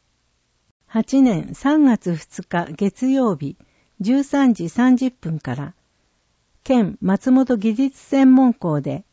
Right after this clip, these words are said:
自伝説明会と出願手続きがあります。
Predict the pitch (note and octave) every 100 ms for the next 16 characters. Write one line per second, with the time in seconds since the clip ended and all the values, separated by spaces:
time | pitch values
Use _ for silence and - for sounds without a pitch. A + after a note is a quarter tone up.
0 | _ _ _ - F#3+ B3+ C#4 C4+ - G#3
1 | - B3+ B3+ A3 - D#3 D3+ - D3 D#3
2 | _ _ _ _ _ - - C4 C4+ C4
3 | A3 G#3 C4+ C4 - E3+ D3 D3 C#3+ D3
4 | C#3 - _